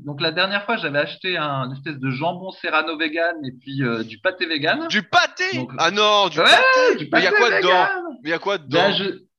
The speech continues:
Speaker 1: ben, je sais pas, ça utilise des bases
Speaker 2: Du poison.
Speaker 1: de, de
Speaker 2: Ah, du
Speaker 1: ch-,
Speaker 2: poison.
Speaker 1: du champignon, je sais pas
Speaker 2: Ouais,
Speaker 1: comment ils se
Speaker 2: ouais, bien
Speaker 1: débrouillent.
Speaker 2: sûr.
Speaker 1: Et, euh, non, mais avec que des ingrédients relativement sains, ils arrivent à reproduire quasiment le goût des choses carnées.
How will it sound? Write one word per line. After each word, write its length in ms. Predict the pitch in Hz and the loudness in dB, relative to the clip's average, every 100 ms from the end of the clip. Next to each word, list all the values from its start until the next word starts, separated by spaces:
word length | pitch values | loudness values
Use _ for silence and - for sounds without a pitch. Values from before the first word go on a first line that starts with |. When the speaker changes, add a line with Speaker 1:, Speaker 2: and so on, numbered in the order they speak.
| - | -8
Speaker 1:
ben, 200 | 131 147 | -2 -2
je 80 | 147 | -2
sais 160 | 233 | -4
pas, 300 | 165 151 185 170 | 0 0 0 -2
ça 60 | |
utilise 320 | 147 139 143 135 | -6 -6 -6 -2
des 140 | 131 | -2
bases 320 | 123 135 139 | 0 0 0
Speaker 2:
Du 60 | 123 | 0
poison. 480 | 120 117 117 117 120 | 0 0 -2 -4 -6
Speaker 1:
de, 40 | |
de 120 | 123 | -4
Speaker 2:
Ah, 80 | 131 | -2
du 60 | 127 | -2
Speaker 1:
ch-, 120 | 135 | -4
Speaker 2:
poison. 380 | 151 160 160 165 | -2 0 -2 -6
Speaker 1:
du 120 | 135 | -6
champignon, 920 | 143 180 165 175 156 147 143 156 170 | -6 -4 -4 -4 -4 -4 -4 -6 -8
je 140 | 175 127 | -10 -10
sais 120 | 131 | -6
pas 140 | 117 | 0
Speaker 2:
Ouais, 300 | 123 127 127 | 4 4 4
Speaker 1:
comment 40 | 120 | 4
ils 140 | 117 | 2
se 60 | 117 | 2
Speaker 2:
ouais, 60 | |
bien 100 | 113 | 0
Speaker 1:
débrouillent. 160 | 143 170 | 0 0
Speaker 2:
sûr. 400 | 226 120 104 92 _ - | 0 -2 -4 -8 _ -8
Speaker 1:
Et, 320 | 147 139 139 | -2 0 4
euh, 280 | 135 127 127 | 4 2 2
non, 160 | 330 330 | 0 0
mais 80 | |
avec 240 | 139 131 139 | -2 -2 -6
que 80 | 226 | -8
des 220 | 208 190 | -6 -6
ingrédients 720 | 180 165 170 170 185 170 135 | -8 -6 -8 -4 -4 -2 -4
relativement 600 | 139 175 180 185 170 165 | -2 -4 -6 -10 -8 -8
sains, 360 | - 180 247 302 | -4 -2 -2 -2
ils 220 | 156 139 | -6 -2
arrivent 280 | 151 175 196 | -2 -2 -2
à 100 | 117 | -2
reproduire 1000 | 123 165 - 180 147 147 180 220 135 120 - _ _ _ | -2 -6 -8 -8 -8 -10 -8 -4 -4 -6 -10 _ _ _
quasiment 440 | 127 131 147 175 190 | -6 -4 -4 -4 -2
le 140 | 127 | -2
goût 340 | 123 147 202 | -2 -6 -6
des 260 | 202 143 127 | 0 2 2
choses 340 | 120 - 135 - | 0 -6 -10 -8
carnées. 520 | - 165 160 170 - | -4 -2 -2 -4 -6